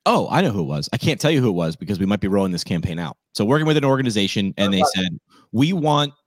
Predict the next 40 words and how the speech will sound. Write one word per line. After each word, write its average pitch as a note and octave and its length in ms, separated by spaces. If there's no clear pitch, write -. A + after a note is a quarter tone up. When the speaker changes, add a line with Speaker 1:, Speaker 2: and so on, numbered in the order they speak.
Speaker 1:
<clears throat> F2+ 280
we C#3 140
want D3+ 300
these C#3 260
two D#3 280
audiences A2+ 560
to - 80
do G2+ 140
these G2 180
two - 160
things." - 380
I - 60
said, F#2+ 160
"Great. C3 300
Those G2 140
are G2 40
great G#2+ 240
call G#2+ 180
to G2 80
actions. G#2 400
It's - 160
great. G#2+ 220
We've G2+ 180
thought A#2 200
about," F#2+ 380
we A2 160
started A#2+ 240
with A#2 100
the G#2+ 120
end G2+ 100
in F#2 80
mind. D#2+ 360
And A#2 120
now B2 160
I C3 80
said, B2 240
"How B2+ 240
do D3+ 60
you D#3+ 140
make A#2+ 440